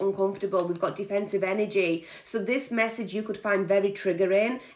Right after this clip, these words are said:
And if, if you are finding this triggering, I wanna say good, because that's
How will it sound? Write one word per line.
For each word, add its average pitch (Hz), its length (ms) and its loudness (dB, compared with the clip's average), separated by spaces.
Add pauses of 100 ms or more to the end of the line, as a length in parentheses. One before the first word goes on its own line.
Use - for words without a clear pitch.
And 202 140 6
if, 196 120 2
if - 440 -2
you 185 160 2
are 202 180 2
finding 220 300 -2
this 226 180 -4
triggering, 240 560 0
I 185 60 2
wanna 196 200 4
say 202 320 -2
good, 185 460 0
because 202 320 2
that's 214 400 -2